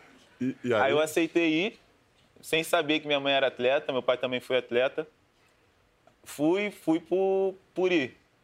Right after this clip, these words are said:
Speaker 2: Era novo, uma aventura nova. Aí competi, voltei pra casa.
Speaker 1: Compe-, competiu e ganhou?
Speaker 2: Não.
Speaker 1: Não.
Speaker 2: Por incrível que pareça, eu não ganhei. Fiquei em segundo numa prova e terceiro na outra.
Speaker 1: Que incrível, ele não ganhou? Por incrível que pareça.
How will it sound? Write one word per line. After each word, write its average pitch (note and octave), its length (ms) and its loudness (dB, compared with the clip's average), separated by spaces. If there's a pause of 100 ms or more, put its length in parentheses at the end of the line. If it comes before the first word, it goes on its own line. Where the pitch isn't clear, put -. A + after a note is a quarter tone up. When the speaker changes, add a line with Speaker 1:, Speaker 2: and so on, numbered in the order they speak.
(140)
Speaker 2:
Era A#2+ 200 2
novo, B2+ 340 -4
uma B2 80 2
aventura A#2+ 380 -2
nova. B2+ 380 0 (1040)
Aí C3+ 300 0
competi, D#3 500 -2
voltei D#3+ 300 -2
pra D3+ 180 0
casa. D3+ 320 0
Speaker 1:
Compe-, C#3 400 -4
competiu E3 720 -2
e C3 100 -4
ganhou? C3 400 0 (560)
Speaker 2:
Não. C3 320 -2 (220)
Speaker 1:
Não. F#2 240 -12
Speaker 2:
Por - 120 -12
incrível B2+ 280 -6
que - 60 -20
pareça, C3+ 300 -2
eu C3 40 -2
não B2+ 100 -2
ganhei. C3+ 320 -2
Fiquei C3 220 -4
em C3+ 120 -6
segundo C3+ 600 -6
numa C3+ 180 0
prova C3 280 -2
e C3+ 40 -16
terceiro C3+ 400 -8
na B2+ 100 -2
outra. A2+ 240 -4 (140)
Speaker 1:
Que A#3 120 -2
incrível, F#3+ 520 0
ele F3 140 0
não G3+ 220 0
ganhou? F3 360 2 (1300)
Por C4 140 -2
incrível D#4 520 0
que C4 140 0
pareça. G#3 600 0